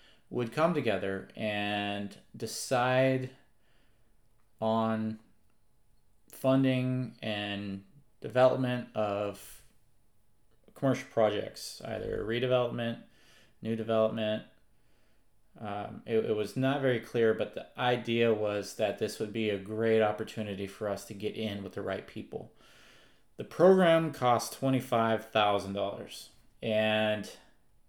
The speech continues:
that was a huge amount of money, but at that time, we were so enthused and, and ready to go. And so I talked with my partner, we both agreed. We took a taxi, we went over to Wells Fargo, the only place that was open,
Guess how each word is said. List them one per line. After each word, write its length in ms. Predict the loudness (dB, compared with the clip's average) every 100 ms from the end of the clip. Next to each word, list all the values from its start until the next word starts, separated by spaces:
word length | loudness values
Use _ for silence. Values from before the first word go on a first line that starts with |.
| _ _ _ _ _ 2
that 80 |
was 140 | 4 2
a 40 |
huge 300 | -6 -2 0
amount 220 | 2 2
of 60 | 2
money, 320 | 2 2 0 -2
but 220 | -2 2
at 180 | 2 4
that 180 | 2
time, 560 | 2 -2 0 0 -2 -4
we 160 | -2 0
were 240 | 0 0
so 880 | -4 -10 -2 2 4 4 0 -2 -10 _ _ _ _ _ _ _ _ _ _
enthused 720 | -6 -2 4 4 4 -2 -10
and, 200 | -8 -6 -6
and 160 | -2
ready 260 | 2 4 2
to 80 | 0
go. 340 | 4 4 2 -6 _
And 240 | -8 -6 -6
so 500 | -2 0 2 0 -6 -18 -20 -20 -20 0
I 100 | 0
talked 360 | 2 0 0 -2
with 100 | -2
my 120 | -2
partner, 580 | 0 0 0 0 0 -2
we 60 |
both 300 | 2 4 4
agreed. 540 | 0 -4 -2 0 -2 -4
We 80 | -8
took 260 | -4 0
a 280 | 2 2 0 -6 -6
taxi, 540 | 0 0 -2 -2 -2
we 100 | -2
went 200 | -4 -2
over 220 | -2 -2 -4
to 400 | -4 -2 -2 0
Wells 300 | 4 4 2
Fargo, 340 | 2 2 4
the 80 | 2
only 180 | 2 0
place 260 | 0 -2 0
that 60 |
was 140 | -6 0
open, 440 | 0 2 0 -2